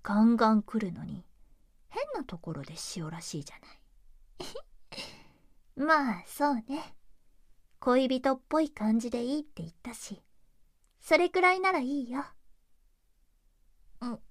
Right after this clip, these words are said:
こらこら、くっつくのはいいって言ったけど、いきなり抱きつくとか。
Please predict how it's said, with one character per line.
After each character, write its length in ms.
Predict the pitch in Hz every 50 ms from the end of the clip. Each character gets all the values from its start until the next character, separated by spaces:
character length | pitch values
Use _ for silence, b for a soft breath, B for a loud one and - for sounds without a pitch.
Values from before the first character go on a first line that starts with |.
| - - - - _ _ - _ -
こ 260 | - - 202 214 277
ら 180 | 330 302 226 -
こ 280 | - - - 220 240
ら、 200 | 233 208 - - b b b b b b b b - - - -
く 160 | - - 311 320
っ 60 | -
つ 160 | - - -
く 240 | - - 640 571 381
の 60 | 240
は 120 | 180 170 185
い 220 | 202 240 285 294
い 20 | 277
っ 20 |
て 160 | - - 151
言 100 | - 359
っ 20 | - - -
た 140 | 240 254
け 140 | 247 220 180
ど、 100 | 165 185 196 196 - - B B B B B B B B - - - -
い 140 | 226 214 -
き 180 | - 285 285
な 160 | 285 277 262
り 140 | 262 269 254
抱 160 | 233 233 240
き 140 | - - 285
つ 160 | - - 320
く 140 | - - 269
と 160 | 285 - -
か。 520 | - - - - 202 208 214 190 B B